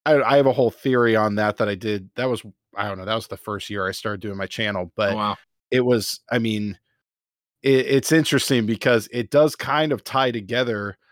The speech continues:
Speaker 1: even though, you know, Power Rangers has so many plot holes, but it actually, uh, it,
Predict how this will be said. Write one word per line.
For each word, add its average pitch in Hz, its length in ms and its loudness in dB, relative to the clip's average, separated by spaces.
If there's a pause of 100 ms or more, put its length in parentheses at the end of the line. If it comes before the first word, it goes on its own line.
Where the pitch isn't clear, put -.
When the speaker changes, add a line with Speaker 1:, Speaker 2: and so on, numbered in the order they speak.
(220)
Speaker 1:
even 135 280 2
though, 120 140 4
you 117 140 0
know, 110 100 0
Power 120 280 0
Rangers 113 320 -4
has 117 260 -4
so 120 140 -8
many 101 200 -10
plot - 380 -4
holes, 95 480 -10 (640)
but 101 300 -4 (140)
it 117 180 -12
actually, 101 800 -6 (520)
uh, 92 340 -4 (880)
it, - 180 -12